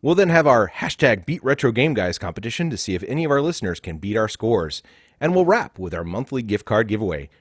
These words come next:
where one listener will win a twenty-five dollar gift card for their favorite console, just like last month's winner, Platform Agnostic. Uh, speaking of last month's winner, he asked us, uh,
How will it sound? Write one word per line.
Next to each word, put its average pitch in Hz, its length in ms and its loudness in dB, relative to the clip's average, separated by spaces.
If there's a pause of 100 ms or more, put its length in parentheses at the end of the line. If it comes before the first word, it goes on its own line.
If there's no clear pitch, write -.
where 78 140 -10
one 87 280 -6
listener 98 340 -6
will 85 160 -6
win 98 160 -4
a 87 100 -4
twenty-five 170 420 2
dollar 160 200 4
gift 156 220 0
card 78 220 -4
for 87 100 -10
their 85 120 -6
favorite 127 400 0
console, 143 460 -2
just - 220 -10
like 113 180 -2 (100)
last - 320 -10
month's 90 320 -8
winner, 92 320 -6 (280)
Platform 104 520 -6
Agnostic. 120 540 -2 (320)
Uh, 165 140 0
speaking 269 400 -2
of 78 120 -6
last 71 240 -12
month's 78 200 -14
winner, 113 220 -2 (280)
he 151 160 4
asked 156 180 0
us, 151 160 0
uh, 131 220 4